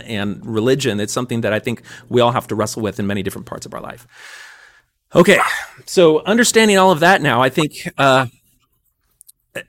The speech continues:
it, so we kind of, you, you know, we're in this third religion. We're thinking about our loved one in yet another religion that is coming to us.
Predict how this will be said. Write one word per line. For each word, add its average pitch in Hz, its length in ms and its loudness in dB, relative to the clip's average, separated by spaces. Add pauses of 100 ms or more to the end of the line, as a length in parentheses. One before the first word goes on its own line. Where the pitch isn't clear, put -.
(160)
it, - 220 -10
so 175 280 2 (560)
we 180 140 4
kind 247 180 2
of, 196 240 -10 (160)
you, 139 240 -8
you 160 100 0
know, 156 80 2
we're 156 180 4
in 214 100 4
this 214 160 4
third 190 220 2
religion. 165 400 0
We're 127 80 0
thinking 185 300 -2
about 151 200 2
our 143 100 4
loved 139 280 2
one 143 220 -2
in 123 300 -2
yet 135 160 2
another 190 260 4
religion 165 420 2
that 127 180 0
is 123 80 -6
coming 156 320 -2
to 127 200 0
us. 117 180 -2